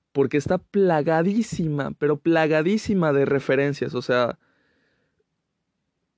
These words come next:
eh, sea lo que te guste de, de terror, también hay referencias que no tienen que ver con el terror,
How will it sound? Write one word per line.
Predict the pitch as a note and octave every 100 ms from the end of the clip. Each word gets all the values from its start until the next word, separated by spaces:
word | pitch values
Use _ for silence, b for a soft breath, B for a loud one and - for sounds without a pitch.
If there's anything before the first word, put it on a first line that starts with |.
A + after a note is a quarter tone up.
| _
eh, | C#3+ C#3
sea | - F#3 G3+
lo | G#3 E3+
que | D#3+
te | - C#3
guste | D#3 F#3+ - C#3
de, | B2+ B2+ B2+ B2 B2 A#2+ A#2+
de | - C3
terror, | C#3+ F#3+
también | G#3 D#3+ E3
hay | F#3
referencias | E3+ C#3 C#3 D3+ D3
que | C3
no | C3 C3
tienen | D3 C#3 C3+
que | C3
ver | B2+
con | C3+ B2+
el |
terror, | A#2 A#2 C3+